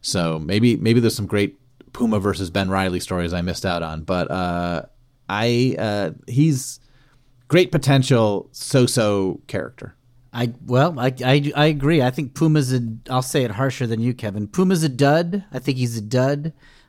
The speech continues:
Speaker 2: I think the stories are boring, but I don't know why, because on paper, there's a lot to like about him. I think they lean too much into the hunter aspect and not enough into the divided loyalties, like the
Speaker 1: Yes.
Speaker 2: noble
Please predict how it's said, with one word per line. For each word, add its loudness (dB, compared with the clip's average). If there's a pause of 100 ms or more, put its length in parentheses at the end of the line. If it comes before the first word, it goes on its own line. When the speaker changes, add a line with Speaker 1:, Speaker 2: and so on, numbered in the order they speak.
Speaker 2:
I -8
think -4
the -8
stories 0
are -8
boring, 0
but 0
I 4
don't 0
know 2
why, 0 (380)
because 0
on 0
paper, 0
there's -2
a 2
lot -2
to -4
like 0
about -2
him. -4 (320)
I -2
think -2
they 4
lean 4
too 0
much 2
into 0
the 0
hunter -2
aspect -8 (420)
and 2
not 4
enough 2
into 0
the -2
divided -2
loyalties, -6 (340)
like 0
the 2
Speaker 1:
Yes. 4
Speaker 2:
noble 4